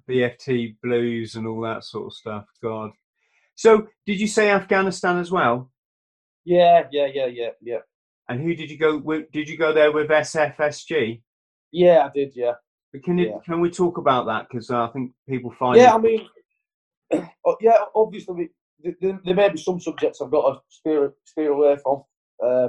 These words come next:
Speaker 2: but yeah.
Speaker 1: What, like when you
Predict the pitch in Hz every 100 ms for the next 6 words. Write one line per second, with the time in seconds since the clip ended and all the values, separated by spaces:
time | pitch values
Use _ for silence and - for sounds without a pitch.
0 | 123 127 - 190 214 - _ _ _ _
1 | _ _ _ _ _ _ 127 123 127 127
2 | 120 131 131 131